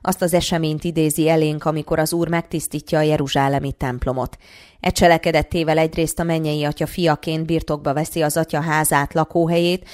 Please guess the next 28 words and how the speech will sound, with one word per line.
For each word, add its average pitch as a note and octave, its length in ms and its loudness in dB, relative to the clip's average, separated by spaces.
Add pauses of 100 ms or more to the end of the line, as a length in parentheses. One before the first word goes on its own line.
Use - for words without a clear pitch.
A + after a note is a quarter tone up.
(260)
másrészt A3 420 2
visszaadja D#3 680 2
azt F#3 240 0
eredeti D#3 440 0
rendeltetésének D#3 1040 -2
megfelelően D3+ 680 0
az C#3 140 -4
Isten D3+ 340 -4
tisztelet C3+ 560 -4
céljára. C3 640 0 (500)
Minden F#3+ 320 4
templom F#3+ 340 2
az E3 160 2
Isten F3+ 300 -4
és D#3 160 -6
az D#3+ 120 -4
ember E3 300 0
találkozásának C#3+ 1120 -2
helye. C3 360 -2 (460)
A - 80 -2
mi F3+ 140 4
templomainkban E3 840 2
az C#3+ 160 -2
oltári D3+ 480 0
szentségben B2+ 680 -6
van B2 140 -4
jelen B2 380 -4
Krisztus. - 680 -8